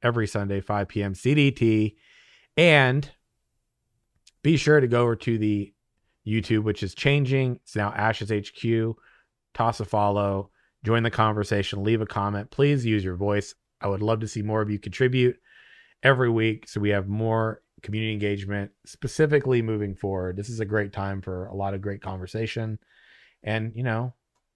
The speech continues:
go share your com-, uh, questions with the dev team for the live stream coming up. We'll definitely be catching up with you again here real soon. And remember, might be the end of the show today,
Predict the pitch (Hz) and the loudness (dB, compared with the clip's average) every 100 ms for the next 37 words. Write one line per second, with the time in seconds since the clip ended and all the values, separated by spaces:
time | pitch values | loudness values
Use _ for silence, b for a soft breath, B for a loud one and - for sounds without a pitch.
0 | _ _ _ _ _ _ 104 104 117 110 | _ _ _ _ _ _ -8 -2 0 0
1 | 104 113 104 - 92 92 - 104 110 95 | -2 -6 -6 -6 -8 -6 -6 -6 -6 -8
2 | 101 95 92 98 98 - 98 95 95 b | -8 -8 -6 -4 -4 -6 -4 -4 -6 b
3 | b b - - 131 127 120 117 117 - | b b -10 2 4 6 6 6 4 0
4 | 110 104 110 101 101 98 - 107 101 107 | -6 -2 -2 0 0 -2 -2 -2 0 0
5 | 107 104 98 110 104 104 98 101 101 98 | 0 -4 -2 -2 -2 -4 -6 -4 -4 -4
6 | 98 101 98 107 110 - 139 139 135 127 | -4 -4 -2 -2 -2 -2 2 2 2 -2
7 | b b b 120 147 127 113 110 110 107 | b b b -2 0 2 2 2 2 2
8 | - b b b _ - 135 139 131 123 | -2 b b b _ 0 2 4 6 6
9 | 120 113 101 - 113 110 110 107 107 | 6 4 2 2 2 4 4 2 0